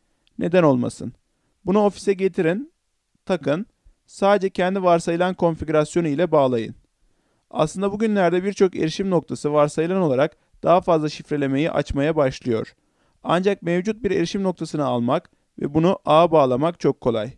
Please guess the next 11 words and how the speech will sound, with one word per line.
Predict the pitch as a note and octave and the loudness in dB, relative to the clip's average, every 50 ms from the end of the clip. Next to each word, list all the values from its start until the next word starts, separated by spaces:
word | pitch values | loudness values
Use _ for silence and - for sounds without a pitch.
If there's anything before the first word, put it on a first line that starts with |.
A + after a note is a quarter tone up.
| _ _ _ _ _ _ | _ _ _ _ _ _
Bunu | - D#3+ F3+ G#3+ G#3+ G3+ F3+ | 2 4 6 6 6 6 8
ağa | F3 F#3 F#3+ F3 | 8 8 8 8
bağlayın | F3 F3 F3 F3+ F#3 F3+ E3+ F#3 F#3 F3 | 8 8 8 8 6 4 4 2 2 0
ve | F3 F3 | -2 -2
şimdi | - - F#3 F3+ F3 | 0 -2 -2 -2 -2
kablolu | - F#3 F#3 F3+ F3+ F#3 E3 D3+ | 2 2 2 4 6 6 6 6
ağınızı | C#3 B2+ B2+ B2 B2 A#2+ A#2 C3 D#3 E3+ - _ | 6 6 4 0 -2 -2 0 0 0 0 -2 _
kablosuz | - F3+ F3+ F3+ E3+ F3 D#3 - - | -2 0 0 4 4 2 2 2 0
alanda | D3 C#3+ C3+ C3+ D3 D3+ | 2 2 2 0 -2 -2
genişletmiş | D3 D3+ D3 C#3+ - - C3+ - - - - - | -2 -2 -2 -2 -2 -4 -6 -6 -6 -6 -2 2
oldunuz. | E3 D3 C3 - A#2+ A2+ A2 - - | 2 2 2 2 -2 -4 -4 -8 -12